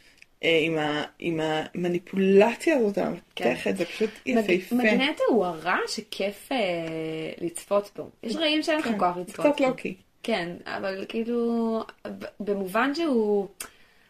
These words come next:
Speaker 2: את יכולה, אפשר להעריך אותו.
Speaker 1: כן,
Speaker 2: כאילו
Speaker 1: הוא חכם, הוא מרשים,
Speaker 2: כן.
Speaker 1: ההליכה שלו על ה-,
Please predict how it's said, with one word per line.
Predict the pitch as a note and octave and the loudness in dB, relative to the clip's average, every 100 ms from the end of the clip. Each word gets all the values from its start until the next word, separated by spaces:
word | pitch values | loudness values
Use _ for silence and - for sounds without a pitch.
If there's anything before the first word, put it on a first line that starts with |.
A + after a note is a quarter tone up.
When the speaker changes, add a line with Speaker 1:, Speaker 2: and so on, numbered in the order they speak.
| - | -14
Speaker 2:
את | - | -12
יכולה, | - G#3 - | -8 -8 -4
אפשר | C4 | 0
להעריך | D4+ F#3 E3+ - | 0 0 -2 -8
אותו. | G3+ - - - | -8 -8 -18 -14
Speaker 1:
כן, | - G3+ F3+ | -2 0 0
Speaker 2:
כאילו | F3+ E3+ E3+ | -2 -4 -4
Speaker 1:
הוא | E3 | -4
חכם, | D#3+ - - A3 F#3+ | -4 -6 2 4 4
הוא | F3 | 0
מרשים, | F3+ F#3+ - - A3+ G#3+ | -2 -4 -6 0 6 6
Speaker 2:
כן. | A3 | 6
Speaker 1:
ההליכה | - F#3+ E3+ F#3+ G#3+ | 4 2 0 0 2
שלו | A3+ A3+ | 4 6
על | F3 | 6
ה-, | F3 | 4